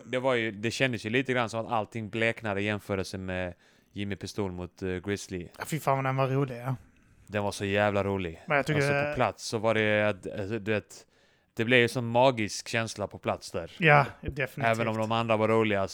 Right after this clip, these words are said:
Speaker 1: eh, så var den liksom, det blev på en annan nivå.
Speaker 2: Ja, ja.
Speaker 1: Liksom när battarna började få skrattanfall och sånt skit under,
Speaker 2: Ja.
Speaker 1: under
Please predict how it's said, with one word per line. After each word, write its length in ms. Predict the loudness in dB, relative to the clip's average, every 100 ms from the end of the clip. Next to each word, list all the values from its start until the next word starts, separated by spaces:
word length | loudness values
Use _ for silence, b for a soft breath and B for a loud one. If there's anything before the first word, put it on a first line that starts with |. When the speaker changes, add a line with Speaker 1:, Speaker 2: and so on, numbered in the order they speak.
| -8
Speaker 1:
eh, 260 | -6 -4 -4
så 180 | -6 -4
var 160 | -4
den 260 | -2 -2 -4
liksom, 440 | -10 -10 -10 -12 -18 _ _ _ _ _ _ _ -16
det 120 | -8
blev 200 | -2 -2
på 140 | -2
en 80 | -2
annan 240 | -2 -2
nivå. 440 | -2 0 0 0 0
Speaker 2:
Ja, 260 | 4 6 4 0
ja. 200 | -6 -4
Speaker 1:
Liksom 300 | -2 -4 -6
när 160 | -4 -4
battarna 520 | 2 0 2 -2 -4
började 260 | -2 -4 -4
få 80 | -8
skrattanfall 840 | -6 -4 -4 -4 -8 -6 -8 -8
och 60 | -10
sånt 160 | -12
skit 320 | -8 -8 -8
under, 220 | -10 -8 -8
Speaker 2:
Ja. 80 | -10 -18 b b b b b b _ _ _ _ -12
Speaker 1:
under 360 | -8 -8 -8